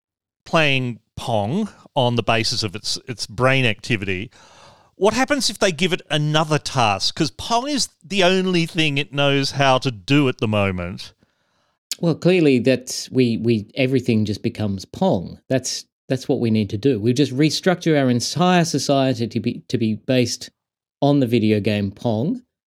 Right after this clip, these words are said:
Speaker 2: Uh, and I, for one, am, am here for it.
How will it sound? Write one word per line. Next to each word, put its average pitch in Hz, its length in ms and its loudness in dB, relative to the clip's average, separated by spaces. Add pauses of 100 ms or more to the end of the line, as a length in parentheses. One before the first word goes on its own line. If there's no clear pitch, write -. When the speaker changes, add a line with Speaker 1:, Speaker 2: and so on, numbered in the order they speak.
(120)
Speaker 2:
Uh, 110 460 -2 (260)
and 135 240 2
I, 135 240 0
for 117 180 0
one, 107 220 0
am, 107 340 -2
am 113 300 -2
here 127 240 -2
for 131 280 -2
it. - 140 -14